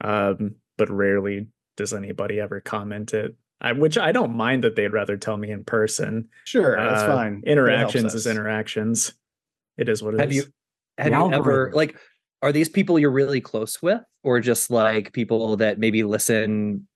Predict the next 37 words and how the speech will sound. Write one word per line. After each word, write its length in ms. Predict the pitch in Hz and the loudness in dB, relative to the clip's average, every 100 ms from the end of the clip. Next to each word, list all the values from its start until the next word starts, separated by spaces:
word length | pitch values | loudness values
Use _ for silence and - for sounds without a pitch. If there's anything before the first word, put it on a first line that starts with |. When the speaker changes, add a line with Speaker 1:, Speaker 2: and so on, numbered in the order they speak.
| _ - | _ -6
Speaker 3:
because 240 | 123 110 104 | -4 -2 0
they 180 | 107 | 0
shop 400 | 107 - 104 - | 2 0 0 -2
and, 260 | 104 95 95 | -4 -4 -4
and 120 | 104 | -2
you're 100 | 98 | -2
not 220 | 92 92 - | -2 -6 -6
super 240 | 95 - | -8 -8
close? 320 | - 82 - | -8 -8 -2
Like, 160 | 120 143 | -2 0
I, 140 | 151 - - - _ - | -2 -2 -16 -20 _ -4
I 100 | 156 | 0
guess 120 | 185 | 2
my 100 | 190 | 2
question 300 | 175 165 160 | 2 0 2
is, 140 | 135 - _ _ _ - | 0 -2 _ _ _ 0
have 100 | 147 | 2
you 80 | |
ever 80 | 156 | 4
just 140 | 147 135 | 2 0
looked 140 | 131 | -2
at 40 | |
them 160 | 131 131 | 0 0
and 80 | 123 | 0
gone, 240 | 120 123 | 0 2
like, 240 | 120 120 - | 0 0 0
"Oh, 100 | 143 | -2
sorry, 220 | - 131 | 2 0
you 60 | 123 | 0
missed 200 | 113 - | -4 -10
your 60 | |
chance. 380 | 101 107 98 - - _ _ _ _ _ _ - 151 - - | -12 -12 -10 -10 -12 _ _ _ _ _ _ -4 -4 -6 -4
It's 180 | 262 - | -4 -2
done. 280 | 277 240 - - | 0 -2 -2 -4
Speaker 1:
<laughs> 680 | 208 - - 185 - - 185 | -4 -6 -6 -6 -6 -6 0
Speaker 3:
Too 160 | 185 | 2
late." 300 | 160 127 - | 4 2 -2